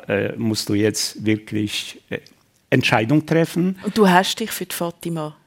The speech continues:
Speaker 1: Und ich habe mich für Fatima entschieden. Ich habe, äh, sie auch angeruf-,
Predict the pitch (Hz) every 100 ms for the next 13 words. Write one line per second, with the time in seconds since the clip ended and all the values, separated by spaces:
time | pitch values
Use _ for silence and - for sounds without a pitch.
0 | - 143 147 151 131 120 123 123 127 -
1 | 107 117 104 107 107 - 156 151 151 147
2 | 139 131 123 117 120 - - 110 110 113
3 | - 104 107 - 113 117 113 113 -